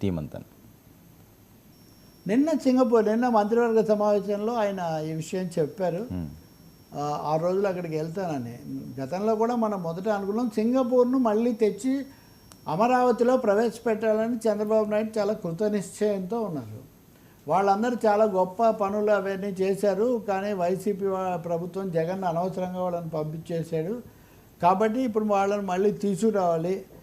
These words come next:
Speaker 2: మళ్ళీ తీసుకొని రావాలి అంటే ఇప్పుడు ఒకసారి దెబ్బతిని నష్టపోయారు కాబట్టి వాళ్ళు ఏదో ఇప్పటికిప్పుడు వెనక్కు రావడానికి వాళ్ళు వెనకాడుతున్నారు. ఈ వెనకాడుతున్న సమయంలో వాళ్ళకి విశ్వాసం కలిగించి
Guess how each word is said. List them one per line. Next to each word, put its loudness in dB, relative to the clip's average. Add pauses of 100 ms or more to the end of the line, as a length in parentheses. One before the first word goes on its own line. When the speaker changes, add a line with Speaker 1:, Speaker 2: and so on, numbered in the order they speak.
(240)
Speaker 2:
మళ్ళీ 4
తీసుకొని 2
రావాలి 8
అంటే 4
ఇప్పుడు 2
ఒకసారి 2
దెబ్బతిని 2
నష్టపోయారు 2
కాబట్టి -2 (520)
వాళ్ళు 6
ఏదో 4
ఇప్పటికిప్పుడు 2
వెనక్కు 0
రావడానికి 2
వాళ్ళు 2
వెనకాడుతున్నారు. -2 (440)
ఈ 2
వెనకాడుతున్న 0
సమయంలో -4
వాళ్ళకి 0
విశ్వాసం -4
కలిగించి -6